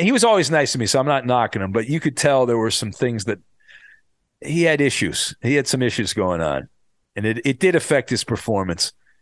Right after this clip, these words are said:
which is unfortunately on, on the air. Angelina writes in. Uh, she says, "I've heard a couple of callers on the weeknight show lately who want more hockey talk."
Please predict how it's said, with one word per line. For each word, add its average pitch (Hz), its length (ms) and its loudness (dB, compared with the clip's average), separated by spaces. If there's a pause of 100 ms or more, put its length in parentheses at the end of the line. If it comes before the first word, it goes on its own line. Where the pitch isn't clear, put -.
(160)
which - 220 -4
is 104 240 -4
unfortunately 110 600 -2
on, 101 200 -4
on 107 160 0
the 95 140 0
air. 95 220 0 (300)
Angelina 214 840 2
writes 135 400 0
in. 127 340 -4 (320)
Uh, 113 240 -2
she 127 300 -4
says, 139 760 0 (640)
"I've 131 140 0
heard 202 160 2
a 202 60 2
couple 190 280 0
of 170 100 2
callers 165 500 2
on 143 160 -2
the 139 80 0
weeknight 160 540 -2
show 147 300 2
lately 143 440 0
who 131 140 0
want 139 340 0
more 165 260 2
hockey 196 460 0
talk." 107 480 -2